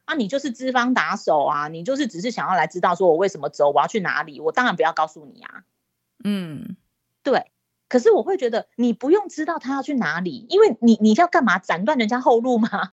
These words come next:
Speaker 1: <laughs> 如果没有的话，你为什么要知道他要去哪里？你应该要知道的是，你今天离开是我们有什么地方做得不够好吗？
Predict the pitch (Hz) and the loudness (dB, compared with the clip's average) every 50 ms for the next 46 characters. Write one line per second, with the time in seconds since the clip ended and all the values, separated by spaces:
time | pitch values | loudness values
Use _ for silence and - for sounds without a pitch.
0 | _ _ _ - 370 440 440 427 392 330 311 320 359 440 427 330 233 277 294 392 | _ _ _ 2 2 4 4 2 2 2 -2 -2 -2 0 -2 0 0 -2 -2 -2
1 | 392 359 254 240 339 415 415 247 214 240 269 - 277 311 302 262 277 285 285 - | -4 -2 -2 -2 -2 -2 -2 -2 -4 -4 -4 -4 -4 -4 -4 -4 -4 -6 -6 -6
2 | 311 269 226 190 190 202 196 180 - - _ - 269 254 262 254 247 359 440 427 | -6 -6 -4 -4 -4 -4 -6 -8 -10 -12 _ -10 0 4 4 4 4 2 0 2
3 | 403 392 403 403 381 381 381 339 349 359 349 320 254 233 233 - - 285 214 - | 2 2 2 2 0 0 0 -2 0 0 0 0 0 0 -2 -2 -2 -2 -2 -2
4 | _ _ _ _ _ _ _ _ _ _ _ _ _ _ - 240 226 233 233 214 | _ _ _ _ _ _ _ _ _ _ _ _ _ _ 0 0 4 4 4 2
5 | - - 311 339 359 311 320 339 330 311 240 220 233 226 233 254 254 254 339 277 | 4 0 -4 -4 0 4 4 4 4 4 2 2 0 0 0 -2 -2 0 0 2
6 | 220 175 165 160 170 180 196 - 175 139 - 175 170 - 165 165 - - 170 151 | 2 2 2 0 -2 -2 -2 -4 -4 -4 0 0 0 0 -2 -2 2 4 4 4
7 | 127 - - - 165 139 143 - - - - - - - 62 - | 4 -2 0 2 4 2 2 2 -2 -8 -10 -10 -12 -14 -14 -14